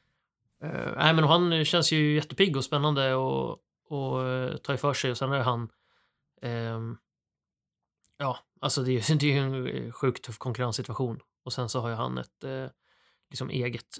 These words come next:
utvecklingsarbete att göra med, med lite allt möjligt sådär. Men, eh,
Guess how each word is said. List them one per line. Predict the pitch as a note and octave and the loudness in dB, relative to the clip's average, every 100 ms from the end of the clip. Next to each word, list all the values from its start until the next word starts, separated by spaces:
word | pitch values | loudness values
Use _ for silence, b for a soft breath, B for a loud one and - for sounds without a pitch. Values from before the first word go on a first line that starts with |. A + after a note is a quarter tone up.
| - | -6
utvecklingsarbete | C3 A2+ B2+ - A#2+ A#2+ A2+ B2+ - | -6 -4 -6 -6 -6 -4 -2 -2 -2
att | C3 | -4
göra | C3+ C3+ | -2 -2
med, | C3+ B2+ - | -2 -2 -4
med | C3+ B2 B2 B2 | -4 -4 -4 -6
lite | B2+ C3+ | -8 -8
allt | B2 | -8
möjligt | B2+ B2+ B2 A#2+ | -6 -4 -4 -6
sådär. | - C#3 A#2+ - - | -4 -4 -4 -10 -8
Men, | C3+ B2+ B2 | -2 -2 -2
eh, | A#2+ B2 B2+ | -4 -6 -8